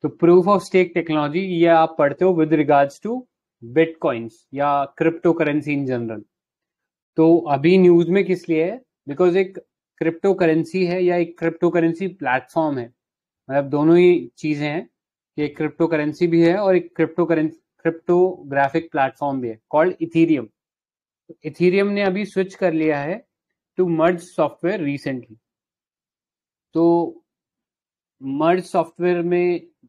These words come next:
अ, shift कर लिया Ethereum ने। उस पे थोड़ा सा डिस्कस करने से पहले एक चीज ये देखते हैं कि Ethereum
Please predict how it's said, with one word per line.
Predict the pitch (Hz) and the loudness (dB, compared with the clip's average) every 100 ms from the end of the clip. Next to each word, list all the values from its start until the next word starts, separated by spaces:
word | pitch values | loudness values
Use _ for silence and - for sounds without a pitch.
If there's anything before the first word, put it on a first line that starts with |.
| _ | _
अ, | 131 123 120 - _ | -14 -14 -16 -20 _
shift | 185 190 - | -6 -6 -4
कर | 165 | -4
लिया | 147 143 147 | -2 -4 -4
Ethereum | 127 139 127 120 | -6 -6 -6 -4
ने। | 135 185 _ _ _ _ _ _ | -6 -8 _ _ _ _ _ _
उस | 143 - - | -14 -12 -2
पे | 175 185 170 | 2 2 2
थोड़ा | 156 160 | 0 0
सा | 160 156 | 0 0
डिस्कस | 143 139 165 165 | -4 -6 -4 -4
करने | 160 151 | -2 -2
से | 147 156 | -2 -4
पहले | 143 147 185 | -2 -2 -2
एक | 160 165 | -4 -4
चीज | 175 156 | -4 0
ये | 160 | 2
देखते | 165 160 - | 2 0 -4
हैं | 135 151 226 _ _ _ - | -8 -6 -8 _ _ _ -4
कि | 156 | -2
Ethereum | 151 156 160 202 | 0 0 2 0